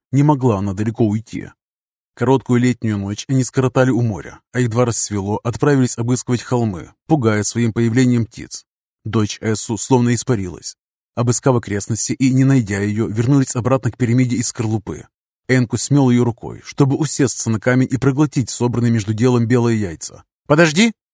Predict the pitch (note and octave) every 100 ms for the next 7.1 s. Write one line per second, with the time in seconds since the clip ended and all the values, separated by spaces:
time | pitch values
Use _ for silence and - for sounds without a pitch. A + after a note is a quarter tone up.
0 | _ - C3 A#2+ A#2+ D3 C3+ A2 A#2 F2
1 | D#2 A#1+ _ _ _ _ - B2 - G#2+
2 | A#2+ - A#2+ A#2 A#2+ A2+ A#2+ A#2 G#2+ B2
3 | - A2 G#2+ - _ _ _ C#3 C3 A#2+
4 | C#3 B2 C3 - D3 B2+ A2+ A#2+ G#2+ B2
5 | G2+ F2+ D2 - - C3+ B2+ B2 B2 C3
6 | C3 - C3+ C3+ B2 A#2+ C3 B2+ A#2 C3
7 | B2+